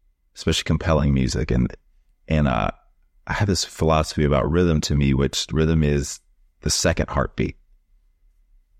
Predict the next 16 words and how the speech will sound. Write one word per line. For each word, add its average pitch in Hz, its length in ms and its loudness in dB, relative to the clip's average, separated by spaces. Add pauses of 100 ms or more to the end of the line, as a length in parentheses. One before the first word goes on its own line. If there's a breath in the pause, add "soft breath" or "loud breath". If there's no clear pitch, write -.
(760)
It's - 120 -10
like 62 360 -2 (760)
the - 80 -8
cell 95 360 2
starts, 80 500 0
right, 76 280 2 (160)
begins 78 280 0
to 80 100 -4
divide, 67 480 2
one, 78 380 2
two, 73 320 0
four, 67 480 0
eight, 67 340 0
sixteen, - 500 -4
thirty-two, 71 460 0
sixty. - 320 -8